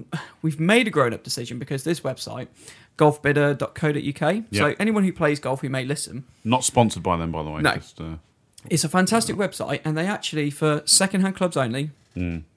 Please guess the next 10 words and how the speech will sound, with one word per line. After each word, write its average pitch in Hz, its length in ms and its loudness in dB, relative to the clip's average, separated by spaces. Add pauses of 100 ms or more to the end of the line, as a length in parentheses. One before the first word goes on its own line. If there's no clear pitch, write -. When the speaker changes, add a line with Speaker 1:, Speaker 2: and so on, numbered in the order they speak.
Speaker 1:
must 147 220 -2
stress 143 240 -4
that, - 180 -10 (240)
second-hand 180 560 -4
clubs 143 320 -6
only, 127 360 -6 (380)
they 147 160 0
do 139 300 -2
a 143 80 -4
seven-day 175 880 -4